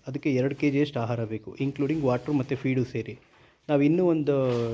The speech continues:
ಆ, ಒಂದು ಎರಡು ಮೂರು percent ಅಷ್ಟು ಜಾಸ್ತಿ ಮಾಡ್ಕೊಂಡ್ರು ಅಲ್ಲಿಗೆ ಎರಡೂವರೆ ಕೆ ಜಿ ಅದು ತಿನ್ಬೇಕಾದ್ರೆ ಚೆಲ್ಲುತ್ತೆ, ವೇಸ್ಟ್ ಮಾಡುತ್ತೆ.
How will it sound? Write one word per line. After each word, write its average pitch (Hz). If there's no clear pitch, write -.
ಆ, 135
ಒಂದು 127
ಎರಡು 139
ಮೂರು 143
percent 139
ಅಷ್ಟು 127
ಜಾಸ್ತಿ 131
ಮಾಡ್ಕೊಂಡ್ರು 123
ಅಲ್ಲಿಗೆ 156
ಎರಡೂವರೆ 139
ಕೆ 127
ಜಿ 120
ಅದು 120
ತಿನ್ಬೇಕಾದ್ರೆ 139
ಚೆಲ್ಲುತ್ತೆ, 127
ವೇಸ್ಟ್ 127
ಮಾಡುತ್ತೆ. 120